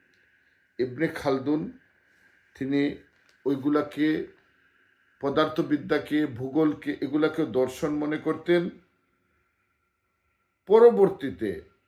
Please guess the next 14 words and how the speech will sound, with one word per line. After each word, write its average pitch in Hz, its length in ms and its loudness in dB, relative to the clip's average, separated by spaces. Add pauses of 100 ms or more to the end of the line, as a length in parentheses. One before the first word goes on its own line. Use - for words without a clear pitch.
অন্যান্য 160 580 0
দার্শনিকরাও 139 1120 -2 (280)
ইবনে 131 340 -4
খালদুনের 127 840 -4 (400)
এই 127 280 0
কথার 131 360 0
সাথে - 580 -2 (200)
সহমত 139 580 -2 (120)
প্রকাশ 120 360 -4
করেছেন, 127 580 -2 (680)
একটু - 580 -4
এদিক 107 340 -6
সেদিক 98 440 -10 (140)
করে। - 280 -14